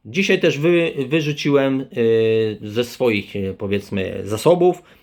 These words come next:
zrezygnowałem z usług pewnej firmy mailingowej, która wysyła mailingi w moim imieniu, no bo w pakiecie standardowym płaciłem pięćdziesiąt złotych co miesiąc.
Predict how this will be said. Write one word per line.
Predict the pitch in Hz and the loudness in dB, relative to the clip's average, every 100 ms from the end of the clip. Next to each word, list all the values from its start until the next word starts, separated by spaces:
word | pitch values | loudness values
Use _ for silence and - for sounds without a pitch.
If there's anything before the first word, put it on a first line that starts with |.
| - | -10
zrezygnowałem | 101 175 220 156 135 120 120 120 117 | -2 4 4 4 2 0 2 0 -2
z | |
usług | 120 - 101 - | -8 -6 -8 -6
pewnej | 117 98 92 | -6 -4 -6
firmy | 95 131 104 98 | -6 -4 -2 -2
mailingowej, | 95 98 107 151 190 165 156 | 0 0 2 2 2 2 -2
która | - 107 | -2 -4
wysyła | 98 101 110 95 | -4 -6 -4 -4
mailingi | 95 95 127 175 175 | -4 -2 0 0 -2
w | |
moim | 170 170 170 | -2 -2 -2
imieniu, | 165 160 156 151 - - - - | -2 -2 -2 -6 -10 -20 -12 0
no | 190 | 4
bo | 240 214 180 160 123 - | 6 6 2 2 -2 -6
w | |
pakiecie | 113 - 123 - 104 | -8 -2 -2 0 -2
standardowym | 95 101 95 95 170 165 156 | 0 -6 -6 -2 0 2 0
płaciłem | 107 - 107 | -2 0 -2
pięćdziesiąt | 104 120 - 139 | -2 -4 -4 -4
złotych | - 117 | -4 -8
co | - 180 | 0 2
miesiąc. | 196 - 92 - | 2 0 -8 -12